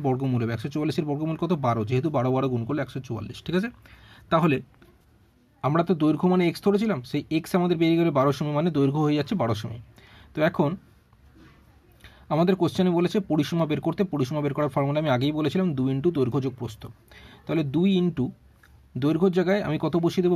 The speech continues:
বারো সেমি, যেটা আমরা পেলাম এখন, প্লাস প্রস্থ কোশ্চেনে বলে দিয়েছিল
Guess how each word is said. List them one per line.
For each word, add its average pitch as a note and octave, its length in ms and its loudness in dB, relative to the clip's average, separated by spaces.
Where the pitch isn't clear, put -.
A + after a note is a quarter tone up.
বারো C#3+ 180 2
সেমি, E3 180 -2
যেটা C#3 160 -2
আমরা B2+ 180 -2
পেলাম C3 280 0
এখন, F#3 140 -2
প্লাস F3 200 2
প্রস্থ D#3 240 -4
কোশ্চেনে D#3+ 360 0
বলে C#3+ 120 0
দিয়েছিল C#3+ 200 0